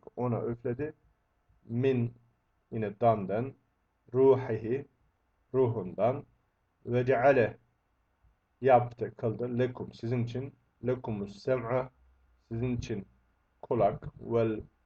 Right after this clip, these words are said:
ebsara, yani sem'a, işitme, vel ebsara, göz,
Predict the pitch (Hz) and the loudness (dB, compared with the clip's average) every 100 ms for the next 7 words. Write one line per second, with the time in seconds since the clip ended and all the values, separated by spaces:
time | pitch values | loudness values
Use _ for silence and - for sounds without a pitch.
0 | 120 113 113 110 127 107 98 - 104 101 | -2 0 -2 2 4 4 2 -4 -2 -2
1 | 95 - _ _ _ 123 117 120 139 120 | -4 -12 _ _ _ 0 0 -2 -4 -6
2 | 120 117 113 123 117 123 120 120 127 123 | -8 -8 -6 0 0 0 -2 -2 2 4
3 | 110 143 - _ _ _ _ _ - 131 | 4 -2 -6 _ _ _ _ _ 4 4
4 | 123 123 | 4 -2